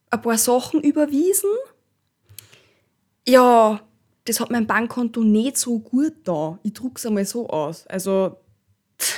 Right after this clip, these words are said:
und deshalb, na, ich möchte heute nicht nur Überweisung tätigen. Ähm, ja. Außerdem, morgen bin ich den ganzen Tag arbeiten, aber am Abend vielleicht, ja.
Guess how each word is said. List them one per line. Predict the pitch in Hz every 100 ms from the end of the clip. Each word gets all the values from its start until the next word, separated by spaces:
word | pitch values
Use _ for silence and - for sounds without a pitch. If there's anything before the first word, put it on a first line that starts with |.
| - - -
und | 294 262
deshalb, | 311 381 381 427 440 -
na, | 359 453 539 -
ich | 330
möchte | 294 311 262
heute | 220
nicht | 226 202
nur | 196 170
Überweisung | 147 151 113 180 190
tätigen. | 202 202 220 240 302 381 - - - -
Ähm, | 214 214 220 220 214 _ _ _
ja. | 170 165 - _ _ _ _ _ _ _
Außerdem, | - 220 240 226 226 214 -
morgen | 196 196 196 214 226 226 226
bin | 233
ich | 233
den | 214 208
ganzen | 208 214
Tag | 208 -
arbeiten, | 180 185 226 247 262 262 - 262 262 -
aber | 196 196 190
am | 175
Abend | 170 - 160 175 175 175
vielleicht, | - 87 95 175 - -
ja. | 180 170